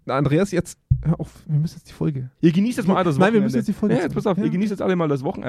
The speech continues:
Speaker 2: Also das ist erst nächste Woche. Ihr genießt alle, <laughs> wir nehmen ja am Freitag auf.
Speaker 1: Richtig.
Speaker 2: Ihr, ihr hört das jetzt gar nicht für das nächste Wochenende. Da soll's ein bisschen durchwachsen werden, aber auch sonnig. Das nächste Wochenende schon. Genießt's.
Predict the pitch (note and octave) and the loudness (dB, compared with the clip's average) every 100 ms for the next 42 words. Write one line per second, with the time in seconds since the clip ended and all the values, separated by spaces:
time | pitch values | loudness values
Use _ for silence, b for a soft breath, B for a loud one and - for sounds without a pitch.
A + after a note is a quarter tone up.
0 | C#3+ D#3+ D3+ D3+ C#3+ D3+ D#3+ E3+ - - | 2 2 2 -2 -2 -2 2 2 2 0
1 | - - E3+ G3 A3+ G3 G#3+ G3+ E4 - | 0 0 2 2 4 2 4 2 -2 4
2 | F3 F3 A3 G3 D#3 C3+ D#3 D3 G2+ A#2 | 4 6 6 6 4 2 2 2 0 -2
3 | B B D3 D#3+ F#3 F3 F#3 D3+ F3 G3 | B B 0 6 6 8 6 6 4 4
4 | C#3+ C3 - B2+ B2 B2+ A#2+ A#2+ A#2+ A#2 | 4 2 2 2 2 2 2 0 0 -2
5 | A2 A2+ B2 D3+ G#3+ - F#3+ F#3 - A3+ | 0 2 2 4 2 0 0 2 4 4
6 | G#3+ F3+ G#3 G#3+ F#3+ F#3 F3 D#3+ - D#3+ | 4 2 0 2 4 4 2 0 2 2
7 | C#3+ b b b b b _ - C#3 D#3 | 0 b b b b b _ 0 2 4
8 | A3 - F3+ E3+ A2+ G#2+ - G2+ B2+ _ | 2 2 2 2 0 -2 -4 -6 -6 _
9 | _ C3 B2+ B2+ - - | _ 2 2 0 -8 -20